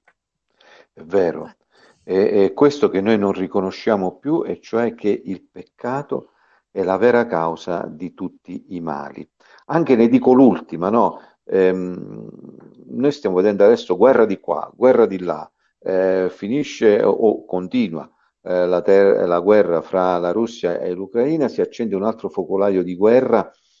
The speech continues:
Speaker 1: eh, adesso per, per Israele contro Hamas. Ma, eh, io direi che noi siamo un Hamas di peccatori, nel senso che
Speaker 2: Sì.
Speaker 1: chi ha fede, chi ha fede,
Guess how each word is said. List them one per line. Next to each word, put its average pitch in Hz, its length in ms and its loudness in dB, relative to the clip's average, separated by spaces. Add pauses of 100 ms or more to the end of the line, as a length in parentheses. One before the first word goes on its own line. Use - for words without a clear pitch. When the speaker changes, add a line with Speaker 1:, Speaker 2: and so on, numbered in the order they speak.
(120)
Speaker 1:
eh, 92 460 0
adesso 87 460 -4
per, - 180 -8 (300)
per 87 140 -12
Israele 90 580 0
contro 90 580 -2
Hamas. 82 640 -6 (680)
Ma, 98 400 -2
eh, 95 200 -4
io 139 240 0
direi 95 300 4
che 87 100 -6
noi 113 140 -4
siamo 98 320 -2
un 120 120 0
Hamas 123 720 -2 (320)
di 87 160 -16
peccatori, 87 720 -2
nel 82 120 -16
senso 127 440 0
che 85 220 -6
Speaker 2:
Sì. 107 200 -12 (360)
Speaker 1:
chi 127 160 0
ha 147 120 4
fede, 98 760 2 (420)
chi 87 120 -20
ha 87 160 -16
fede, 78 420 -16